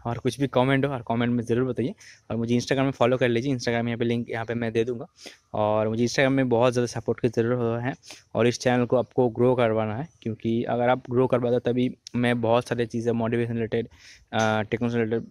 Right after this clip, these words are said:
मैं सभी का रिव्यू करूँगा। और बाद में इसको, बाइक का रिव्यू मैं सोच रहा हूँ, ठीक है। चैनल ग्रो होने दीजिए, और अभी तक के लिए इतना ही। तो चलिए, ख़त्म करते हैं इस वीडियो को।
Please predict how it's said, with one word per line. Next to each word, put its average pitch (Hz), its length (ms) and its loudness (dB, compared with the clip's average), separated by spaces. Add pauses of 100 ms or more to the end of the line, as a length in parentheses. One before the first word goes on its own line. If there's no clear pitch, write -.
मैं 113 380 0
सभी 120 320 0
का 117 140 2
रिव्यू 117 280 0
करूँगा। 117 320 0 (400)
और 107 320 0
बाद 107 280 -2
में 117 140 0
इसको, 113 420 -2 (420)
बाइक 117 160 4
का 131 80 2
रिव्यू 120 220 0
मैं 120 100 0
सोच 117 260 -2
रहा 117 120 0
हूँ, 185 80 -8 (300)
ठीक 120 80 -2
है। 110 40 -4
चैनल 127 460 -2
ग्रो 127 200 2
होने 123 200 0
दीजिए, 120 240 -4 (460)
और 113 180 -2 (280)
अभी 147 120 -2
तक 160 80 2
के 160 80 0
लिए 160 160 4 (800)
इतना 147 200 0
ही। 165 80 0
तो - 360 -12
चलिए, 135 320 2 (380)
ख़त्म 131 180 2
करते 131 220 2
हैं 120 80 2
इस 120 40 -6
वीडियो 143 240 4
को। 120 180 -6